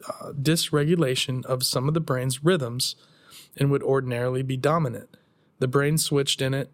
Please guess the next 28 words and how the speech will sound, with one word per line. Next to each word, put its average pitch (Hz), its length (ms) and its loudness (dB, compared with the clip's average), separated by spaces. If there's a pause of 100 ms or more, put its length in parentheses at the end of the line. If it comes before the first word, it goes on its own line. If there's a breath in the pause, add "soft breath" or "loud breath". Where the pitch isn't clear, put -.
(120)
in 131 140 0
its 139 220 -2
mode 127 300 2
functioning 127 560 -2
to 127 360 -4
something 151 420 2
altogether 135 520 2
more 127 400 -2 (760 soft breath)
<laughs> - 40 -2 (920 soft breath)
anarchic. 139 680 0 (1120)
It 151 140 4
will 151 160 4
be 143 160 2
fascinating 143 600 2
to 135 120 -4
follow 156 320 4
up 147 160 0
on 143 100 2
these 131 200 -2
insights 139 640 -2 (520 soft breath)
in 139 140 0
the 135 80 0
years 139 300 0
to - 80 -12
come. 131 340 0
Psychedelics 139 640 0
are 123 80 -2
pr-, 131 440 -2